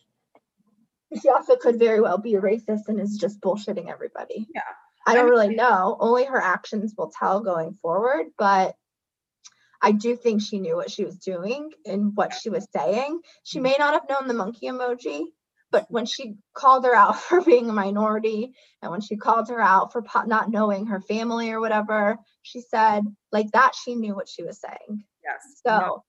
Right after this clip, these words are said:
Speaker 2: exactly what you're saying.
Speaker 1: like,
Speaker 2: But
Speaker 1: I,
Speaker 2: that,
Speaker 1: I,
Speaker 2: yeah.
Speaker 1: yeah.
Speaker 2: That's when I'm just like, "Ugh, girl."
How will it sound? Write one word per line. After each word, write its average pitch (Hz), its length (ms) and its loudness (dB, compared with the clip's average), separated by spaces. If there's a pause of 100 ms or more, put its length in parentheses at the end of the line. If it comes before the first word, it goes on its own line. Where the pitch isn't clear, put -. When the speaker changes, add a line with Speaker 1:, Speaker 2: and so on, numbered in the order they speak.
(120)
Speaker 2:
exactly 143 280 -8
what 139 240 -14
you're 90 120 -14
saying. - 400 -20 (200)
Speaker 1:
like, 208 280 0 (140)
Speaker 2:
But 233 80 6
Speaker 1:
I, 233 100 4
Speaker 2:
that, 226 140 -2 (260)
Speaker 1:
I, 190 80 2
Speaker 2:
yeah. 165 160 0 (100)
Speaker 1:
yeah. 226 120 -4 (1120)
Speaker 2:
That's 214 300 -2
when 196 180 -8
I'm 170 160 -6
just 165 220 -14
like, 147 280 -10 (140)
"Ugh, 170 440 -10
girl." 147 400 -12